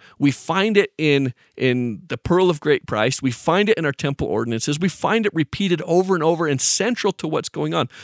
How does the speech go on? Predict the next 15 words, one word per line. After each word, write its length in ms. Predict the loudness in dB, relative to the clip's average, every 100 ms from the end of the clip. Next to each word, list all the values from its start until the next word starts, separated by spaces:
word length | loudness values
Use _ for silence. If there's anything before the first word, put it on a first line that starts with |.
| -20 -20 -4
Jesus 340 | -2 0 0
Christ 360 | 2 4 4 2
himself, 540 | 2 4 4 2 0 -14 -14 0
when 180 | 2
he 220 | 2 4 4
is 140 | 4
sitting 360 | 2 2 2 2
in 140 | 0
the 80 | 0
boat 420 | 4 6 6 4 -2
on 140 | -2
the 80 | 0
Sea 280 | 2 2 2
of 120 | 2
Galilee 560 | 4 4 4 4 4